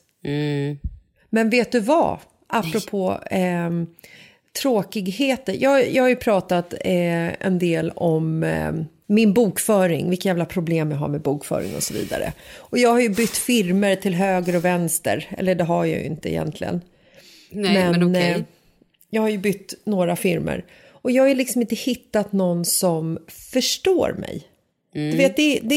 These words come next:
Speaker 2: är som att ingå en relation med en person som ska få inblick i ens djupaste och ibland kanske mörkaste.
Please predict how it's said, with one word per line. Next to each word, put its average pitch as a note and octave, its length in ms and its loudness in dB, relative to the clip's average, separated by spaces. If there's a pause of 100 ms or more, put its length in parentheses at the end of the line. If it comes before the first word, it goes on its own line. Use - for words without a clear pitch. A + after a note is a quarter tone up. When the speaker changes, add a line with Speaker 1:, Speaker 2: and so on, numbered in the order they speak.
(120)
Speaker 2:
är C#4+ 60 0
som C#4+ 160 -4
att - 60 -4
ingå G3+ 600 2
en F3+ 360 0
relation F3 840 0 (320)
med E3 460 -2 (100)
en D#3+ 320 -2 (400)
person F#3 440 0
som F3 160 -4
ska F3 160 -4
få - 100 -8
inblick E3+ 600 -2
i E3+ 180 -2
ens D#3 340 -4
djupaste E3+ 580 -2
och - 260 -4 (100)
ibland D#3 440 -2
kanske D#3+ 260 -2
mörkaste. D#3 680 -4